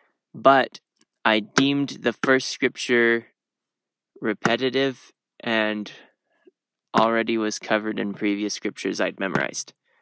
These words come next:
So, if you wanna look it up, it's D and C fifty-eight, twenty-seven, twenty-six through twenty-eight, but I'm just going to do twenty-seven through twenty-eight. Let's go. Starts with,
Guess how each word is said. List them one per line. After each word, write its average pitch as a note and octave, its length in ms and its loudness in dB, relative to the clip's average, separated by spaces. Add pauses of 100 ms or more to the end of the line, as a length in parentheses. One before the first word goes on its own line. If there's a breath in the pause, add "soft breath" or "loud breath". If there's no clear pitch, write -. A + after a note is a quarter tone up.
(560)
So, C#3 560 6 (420)
if - 80 -6
you B2 60 2
wanna D3+ 180 6
look D3 220 0
it B2 60 0
up, A#2+ 220 4 (220)
it's G#2 320 -2
D B2+ 180 0
and A#2+ 100 -2
C A2 180 -2
fifty-eight, G#2+ 640 -2 (300)
twenty-seven, A2+ 520 0 (180)
twenty-six - 1400 -2
through A2 220 -2
twenty-eight, G2+ 640 -6 (200)
but A2 180 -2
I'm A#2 160 0
just A#2+ 220 -6
going A2 200 -2
to - 60 -16
do G2 220 -2
twenty-seven F#2 640 -6
through - 80 -16
twenty-eight. - 460 -16 (540)
Let's G#3 320 6
go. E3+ 380 6 (480)
Starts - 400 4
with, A2+ 280 -4